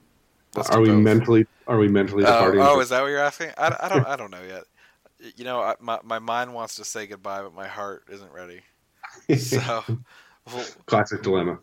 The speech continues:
Speaker 1: classic dilemma, yeah. Um, it, it, it's, it's better for me, but I, I just have to. I, I don't know. You just, you know, you wanna give him more time.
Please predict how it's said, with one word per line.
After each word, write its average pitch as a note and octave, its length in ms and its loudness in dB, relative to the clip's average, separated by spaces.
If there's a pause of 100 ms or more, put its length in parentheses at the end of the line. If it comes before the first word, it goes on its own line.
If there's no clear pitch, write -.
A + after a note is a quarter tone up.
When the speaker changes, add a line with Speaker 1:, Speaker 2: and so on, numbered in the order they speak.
(120)
Speaker 1:
classic B2 420 -6
dilemma, G#2 460 -14
yeah. G2+ 260 -12 (480)
Um, A#2 680 -4
it, G#2+ 160 -16
it, A2+ 160 -14
it's, - 240 -14
it's A2 180 -16
better A#2+ 300 -8
for G#2+ 180 -20
me, G2+ 320 -20
but F2 240 -20 (240)
I, G2 180 -20
I F#2 40 -20
just F#2+ 200 -18
have G2 180 -20
to. G2 80 -20 (1400)
I, - 80 -18 (180)
I - 20 -8
don't G#2 120 -12
know. G2 60 -16
You G2 80 -18
just, G#2 260 -18
you G#2+ 60 -20
know, G#2 200 -18
you A2 100 -18
wanna G#2+ 160 -14
give G#2 140 -18
him G2+ 80 -20
more F#2+ 120 -18
time. F2+ 400 -20